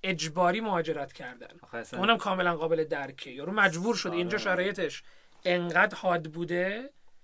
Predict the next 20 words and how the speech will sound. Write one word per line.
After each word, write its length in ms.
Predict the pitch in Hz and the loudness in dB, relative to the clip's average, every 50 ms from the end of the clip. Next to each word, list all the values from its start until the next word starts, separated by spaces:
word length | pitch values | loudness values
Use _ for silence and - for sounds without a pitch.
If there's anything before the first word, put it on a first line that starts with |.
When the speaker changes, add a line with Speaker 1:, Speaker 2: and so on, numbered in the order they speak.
| - _ _ | -20 _ _
Speaker 1:
اینجا 300 | - 190 185 180 185 202 | -4 -2 0 2 2 2
میمونده، 480 | 190 196 190 190 190 190 190 185 202 220 | 2 2 0 0 0 -2 -2 -2 -2 0
شاید 280 | - - 220 220 233 | 0 2 2 2 2
مثلاً 240 | 220 214 - - 214 | 0 -2 -4 -4 -6
شرایط 320 | 208 - 208 175 185 196 | -4 -2 0 0 0 -2
جوری 180 | 185 - 220 220 | -4 -4 -6 -4
بوده 160 | 226 226 214 | -4 -4 -4
که 80 | 208 226 | -2 0
نمیتونسته 380 | 220 240 240 220 208 175 - | 0 0 0 0 -4 -6 -6
زندگیشو 460 | 175 160 165 151 151 151 147 147 - 156 | -8 -8 -8 -8 -8 -10 -10 -10 -8 -8
ادامه 360 | 156 156 165 143 139 143 143 | -8 -8 -8 -10 -10 -12 -12
بده 340 | 135 151 143 135 135 135 131 | -12 -12 -12 -12 -12 -14 -12
به 100 | 139 139 | -10 -10
هر 160 | 139 147 135 | -10 -10 -10
دلیلی، 600 | 135 127 135 131 131 131 127 123 127 123 107 101 - | -10 -12 -12 -12 -14 -14 -16 -14 -16 -16 -18 -18 -18
مثلاً 340 | 139 139 - - 135 143 143 | -16 -14 -14 -14 -12 -12 -12
اون 180 | 147 151 147 | -12 -12 -12
کارشو 380 | 139 - 151 151 156 151 - 156 | -12 -10 -6 -4 -4 -4 -4 -6
انجام 380 | 147 147 143 139 147 139 139 139 | -8 -10 -10 -10 -10 -10 -10 -10
بده، 380 | 143 135 135 143 135 135 127 | -12 -12 -12 -12 -12 -14 -14